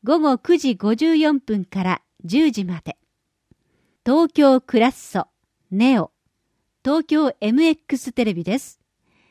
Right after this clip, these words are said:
日曜日の午後九時三十分から十時までです。東京ジョブズ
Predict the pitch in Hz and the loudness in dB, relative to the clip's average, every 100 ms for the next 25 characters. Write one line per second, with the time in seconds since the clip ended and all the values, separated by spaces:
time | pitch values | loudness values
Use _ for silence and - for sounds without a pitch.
0 | _ _ - 240 254 - 320 311 240 202 | _ _ -4 0 0 2 2 4 0 0
1 | 202 - _ _ - 226 330 262 220 - | -2 -4 _ _ -4 0 2 2 0 0
2 | 320 254 - 262 269 302 - 226 190 196 | 0 0 0 0 2 0 -2 -4 -4 -6
3 | 185 180 - _ 147 233 339 254 226 190 | -4 -6 -8 _ -4 0 0 0 -2 -2
4 | 180 160 233 - - _ _ _ _ _ | -4 -2 -4 -4 -20 _ _ _ _ _
5 | _ _ _ _ 247 311 330 _ - 277 | _ _ _ _ 0 2 0 _ 0 4
6 | 269 220 240 208 - 160 | 4 2 0 0 -6 -10